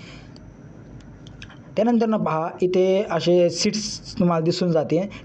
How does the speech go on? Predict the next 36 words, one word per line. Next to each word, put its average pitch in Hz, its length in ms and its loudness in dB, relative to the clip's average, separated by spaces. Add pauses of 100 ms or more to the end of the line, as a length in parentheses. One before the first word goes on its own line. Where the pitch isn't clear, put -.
त्यामध्ये 208 360 2
पहा 170 280 0 (100)
तुम्हाला 175 320 2
जे 185 140 4
हे 156 220 2
पांढरे 170 360 0
कलर 175 200 2
दिसतात 165 280 0
ते 208 340 0
अव्हेलेबल 185 440 2
आहेत, 151 140 0 (100)
ते 170 40 4
बुकिंग 165 340 2
केलेलं 160 220 4
नाही 156 160 4
इथं. 131 160 0 (480)
त्यानंतर 214 280 2
ना 214 120 4
पहा 190 320 2 (260)
जे 185 100 4
तुम्हाला 196 300 2
निळे 202 240 6
दिसतात 185 300 2 (140)
ते 175 60 6
बुक 180 300 2
केलेले 175 280 4
आहे 156 160 2
सीट. - 260 0 (480)
आणि 135 200 2
त्यानंतर 214 320 4
ना 214 100 2
पहा 190 300 0 (140)
इथे 190 360 2 (220)
जे 165 80 4
गुलाबी 196 380 4
दिसतात 175 300 0